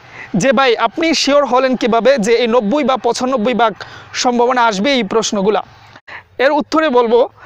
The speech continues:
যে বিগত বছরের প্রশ্ন, আমরা অভিজ্ঞতা এবং কমন সেন্স এই তিনের মিলে যখন আমি আমার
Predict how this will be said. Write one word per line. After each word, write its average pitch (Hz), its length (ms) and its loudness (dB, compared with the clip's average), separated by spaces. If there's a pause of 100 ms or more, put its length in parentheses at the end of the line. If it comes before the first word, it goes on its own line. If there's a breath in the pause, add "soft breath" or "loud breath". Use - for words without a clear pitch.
(480 loud breath)
যে 214 320 0
বিগত 240 400 0
বছরের 277 420 0
প্রশ্ন, 247 520 -2 (360 loud breath)
আমরা 233 180 -2
অভিজ্ঞতা 285 720 0
এবং 233 320 -2
কমন 262 280 0
সেন্স 214 380 -4 (360 loud breath)
এই 285 140 2
তিনের 294 400 0
মিলে 254 320 2 (580 loud breath)
যখন 254 400 0
আমি 233 240 0
আমার 254 240 0